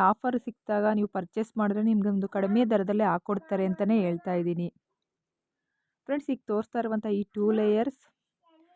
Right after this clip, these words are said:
ಸರ ಅಂತೂ ಸಖತ್ತಾಗಿದೆ. ಗೋಲ್ಡ್ ಬಾಲ್ಸು ಮತ್ತು ಪರ್ಲು, ವೈಟ್ ಪರ್ಲು ಮತ್ತು ಪುಟಾಣಿ ಗೋಲ್ಡ್ ಬಾಲ್ಸು, ಆ, ಜೇಡ ವರ್ಕ್ ಇರುವಂಥ ಬಾಲ್ಸು, ಗೋಲ್ಡಲ್ಲಿ ಮಾಡಿರೋಂಥ ಎಲ್ಲನೂ ಸಹ, ಅಂದರೆ ಒನ್ ಗ್ರಾಮ್ ಗೋಲ್ಡಲ್ಲಿರ್ಬೋದು, ಗೋಲ್ಡಲ್ಲಿರ್ಬೋದು,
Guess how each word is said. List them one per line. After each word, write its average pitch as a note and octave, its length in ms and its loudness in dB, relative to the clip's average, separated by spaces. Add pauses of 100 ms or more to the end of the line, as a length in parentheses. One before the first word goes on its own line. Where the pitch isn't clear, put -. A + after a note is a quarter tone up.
(500)
ಸರ G#3 180 0
ಅಂತೂ G#3 240 -2
ಸಖತ್ತಾಗಿದೆ. F#3 840 -6 (220)
ಗೋಲ್ಡ್ G#3+ 320 2
ಬಾಲ್ಸು F#3+ 480 -2
ಮತ್ತು G3+ 360 -6 (200)
ಪರ್ಲು, G3+ 380 -2
ವೈಟ್ F#3+ 320 -2
ಪರ್ಲು F#3+ 340 -4 (160)
ಮತ್ತು G3+ 340 -10 (300)
ಪುಟಾಣಿ G#3 440 -2
ಗೋಲ್ಡ್ F#3 280 -4
ಬಾಲ್ಸು, F#3 440 -6 (640)
ಆ, G3 80 -12 (140)
ಜೇಡ G3 340 0
ವರ್ಕ್ G3 260 -2
ಇರುವಂಥ F#3+ 320 -4
ಬಾಲ್ಸು, F3 420 -6
ಗೋಲ್ಡಲ್ಲಿ F3+ 400 -4
ಮಾಡಿರೋಂಥ F3+ 340 -8
ಎಲ್ಲನೂ G#3+ 380 0
ಸಹ, A3+ 160 -8
ಅಂದರೆ G3 200 -4
ಒನ್ F#3+ 200 -2
ಗ್ರಾಮ್ F#3 240 -6
ಗೋಲ್ಡಲ್ಲಿರ್ಬೋದು, F3+ 720 -6
ಗೋಲ್ಡಲ್ಲಿರ್ಬೋದು, F3+ 800 -6